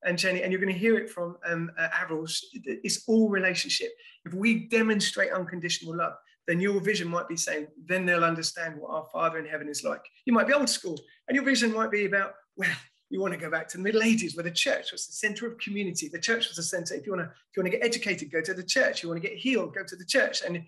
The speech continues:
if you want a good glass of mead, then you go to the church. And today that might be,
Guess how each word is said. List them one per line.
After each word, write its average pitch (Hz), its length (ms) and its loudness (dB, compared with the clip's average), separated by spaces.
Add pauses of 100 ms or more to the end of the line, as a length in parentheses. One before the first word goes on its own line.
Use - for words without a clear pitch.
(140)
if 196 100 0
you 202 80 2
want 180 80 0
a 170 100 -2
good 254 280 2
glass 214 320 2
of 165 160 -6
mead, 165 420 -2 (180)
then 180 100 0
you 180 80 2
go 185 260 0
to 175 160 0
the 165 100 -2
church. 160 420 0
And 175 100 -10
today 196 280 2
that 180 180 2
might 170 220 -2
be, 156 260 -4